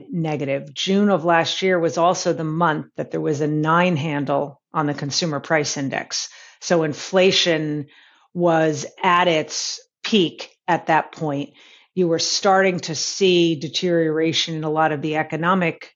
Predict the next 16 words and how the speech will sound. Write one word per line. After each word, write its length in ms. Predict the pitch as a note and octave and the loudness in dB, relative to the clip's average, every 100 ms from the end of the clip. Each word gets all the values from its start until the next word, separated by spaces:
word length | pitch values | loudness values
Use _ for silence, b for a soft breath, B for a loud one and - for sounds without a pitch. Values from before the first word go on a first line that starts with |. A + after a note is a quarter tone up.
| _ E3+ | _ 0
uh, 160 | D#3+ | 2
data, 340 | C#3 E3 D#3 D#3 | 2 2 4 2
particularly 480 | E3+ - F3+ E3 | -2 -2 2 2
expectations 1160 | D#3 D#3 - D3+ - - A#3 A3+ D#3+ D3 C#3+ - B B B B - | 2 -2 -4 -4 -6 -4 -2 0 0 0 -4 -8 B B B B -2
tied 360 | G#3+ F3 E3+ | 2 2 0
to 180 | - D#3+ | -2 -2
inflation. 640 | D3+ - A#3+ A#3+ - D#3 D3 | -4 0 2 2 0 -2 -2
So 200 | G3 F#3 | 0 2
it 20 | |
was 180 | G3 - | 2 2
just 220 | B3 G#3+ | 0 0
a 60 | |
confluence 800 | - - A3 B3+ C4 A3+ G3+ - | -4 -2 2 2 0 -2 -2 -4
of 100 | F3 | -10
things 320 | - G3 F3+ C#3 | -2 0 0 -4
happening 680 | - G3+ G3 E3+ D#3 D3 | -2 -2 0 -2 -2 -4